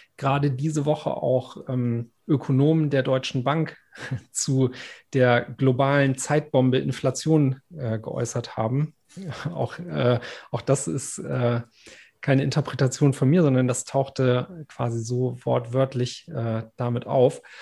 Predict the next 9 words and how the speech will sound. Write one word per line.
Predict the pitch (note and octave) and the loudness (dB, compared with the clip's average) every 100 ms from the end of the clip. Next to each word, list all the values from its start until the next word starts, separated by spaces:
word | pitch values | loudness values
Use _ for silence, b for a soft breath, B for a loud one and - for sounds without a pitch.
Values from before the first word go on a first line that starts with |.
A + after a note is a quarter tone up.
| B B B _ | B B B _
Und, | C3+ B2+ B2+ - | 4 4 4 -2
ähm, | C#3 B2 B2 B2+ - B B B B | 0 2 2 0 -4 B B B B
es | F#3+ D#3 - | -8 -4 -2
ist | C3+ - - | -4 -6 0
witzig, | C3+ A3 G#3+ - | 2 2 0 2
sowas | E3 D3 | 2 2
von | - D3+ C#3 C#3+ D3 - G3 | 2 2 2 -2 -10 -10 -10
quasi | - C3 C3+ B2+ | 0 2 2 0
aus | C3+ C#3 - - | 2 0 0 -4